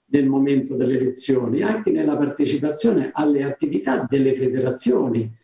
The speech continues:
E mi, mi preoccupa il fatto che le federazioni non si occupino di questo. Le lamentele in Consiglio nazionale di questo, questo c'è stato. Poi io ho solo detto che negli ultimi due anni il coni è mancato,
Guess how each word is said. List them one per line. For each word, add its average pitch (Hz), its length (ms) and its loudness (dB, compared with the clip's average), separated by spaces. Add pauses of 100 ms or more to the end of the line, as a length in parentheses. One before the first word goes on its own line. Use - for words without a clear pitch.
(300)
E - 220 0
mi, 185 220 4
mi 180 560 2
preoccupa 196 540 4
il 131 100 0
fatto 160 340 0
che 131 120 4
le 127 40 2
federazioni 127 680 2
non 127 160 2
si 139 160 0
occupino 127 460 2
di 120 160 0
questo. 131 560 0
Le 165 140 4
lamentele 151 560 2
in 135 100 0
Consiglio 131 320 -2
nazionale 160 680 0 (320)
di - 220 0
questo, - 380 0 (260)
questo 165 300 -2
c'è 113 160 -4
stato. - 520 -4
Poi - 280 -2
io 151 140 4
ho - 20 0
solo 139 400 0
detto 175 400 2
che 120 280 -4
negli 123 220 0
ultimi 135 400 0
due 127 180 2
anni 170 260 2
il - 600 -12
coni 156 240 4
è 123 60 0
mancato, 123 800 0